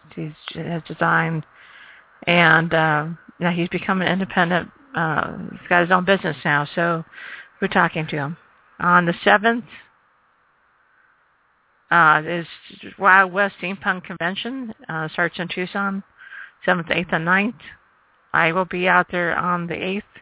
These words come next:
Um, Old Tucson Studios, uh, you guys know where that is, uh, being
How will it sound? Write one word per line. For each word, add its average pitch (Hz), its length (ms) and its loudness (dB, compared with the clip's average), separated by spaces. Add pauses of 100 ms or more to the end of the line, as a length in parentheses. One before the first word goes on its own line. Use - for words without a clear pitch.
(1500)
Um, 165 540 0 (400)
Old 190 180 2
Tucson 196 520 2
Studios, 170 600 2 (720)
uh, 143 200 -8
you 151 120 -10
guys 170 240 -2
know 170 100 -6
where 160 100 -4
that 156 200 -4
is, 156 220 -4 (1040)
uh, 151 340 -4
being 156 520 -4